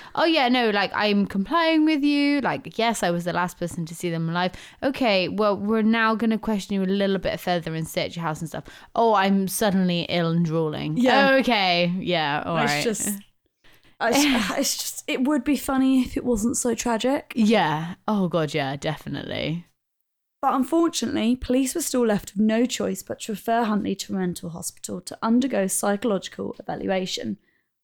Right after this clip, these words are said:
Speaker 2: Because obviously, if he said anything and they hadn't done that, it would just all be thrown out.
Speaker 1: Oh God, yeah.
Speaker 2: It wouldn't be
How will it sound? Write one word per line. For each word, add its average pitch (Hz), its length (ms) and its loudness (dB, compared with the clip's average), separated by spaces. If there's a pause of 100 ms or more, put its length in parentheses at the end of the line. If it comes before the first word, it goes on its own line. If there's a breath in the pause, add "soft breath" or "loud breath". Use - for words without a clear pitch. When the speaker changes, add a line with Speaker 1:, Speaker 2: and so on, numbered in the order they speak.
(140)
Speaker 2:
Because 214 300 -2
obviously, 220 320 -2
if 202 120 0
he 294 120 2
said 202 200 0
anything 190 600 -2 (100)
and 196 140 -4
they 196 80 2
hadn't 208 280 0
done - 200 -4
that, - 220 -6
it 64 160 -10
would - 100 -18
just - 160 -10
all 80 80 -10
be - 80 -20
thrown - 320 -14
out. - 220 -16
Speaker 1:
Oh 220 220 4
God, 160 280 -4
yeah. - 120 -6
Speaker 2:
It 147 40 -4
wouldn't - 220 -10
be - 180 -12